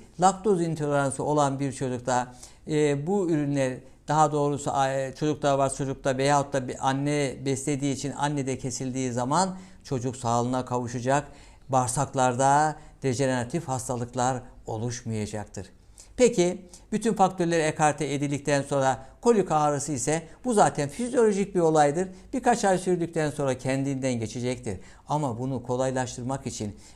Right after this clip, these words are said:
bebeğin çok aşırı şekilde giydirilmemesi, aşırı sıcakta bırakılmaması,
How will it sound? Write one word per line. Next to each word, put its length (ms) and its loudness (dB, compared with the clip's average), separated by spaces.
bebeğin 360 0
çok 280 -8
aşırı 320 -6
şekilde 440 -6
giydirilmemesi, 1120 -2
aşırı 400 -2
sıcakta 500 -2
bırakılmaması, 880 -2